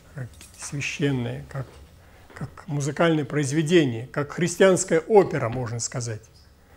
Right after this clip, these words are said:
Вот почему там возгласы диаконов, возгласы священников, э, хор на правом, на левом клиросе, антифонное пение. Антифонное, значит, переклички хоров. Правый, левый.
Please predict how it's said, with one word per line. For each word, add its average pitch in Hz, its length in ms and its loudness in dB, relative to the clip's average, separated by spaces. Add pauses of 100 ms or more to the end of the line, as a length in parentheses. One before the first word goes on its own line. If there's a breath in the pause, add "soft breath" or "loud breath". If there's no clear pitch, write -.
(160 soft breath)
Вот 165 240 0
почему 151 320 -4
там 123 220 -2
возгласы 131 560 2
диаконов, 160 680 0 (140)
возгласы 135 560 -6
священников, 151 800 -2 (1120 soft breath)
э, 202 400 -20
хор 202 340 6
на 151 180 -2
правом, 151 440 2
на 147 80 2
левом 127 320 2
клиросе, 160 800 4 (520)
антифонное 139 760 2
пение. 151 640 6 (200)
Антифонное, 143 640 0
значит, 120 320 -4
переклички 147 680 0 (300)
хоров. 131 360 -6 (320)
Правый, 151 420 0 (160)
левый. 135 360 0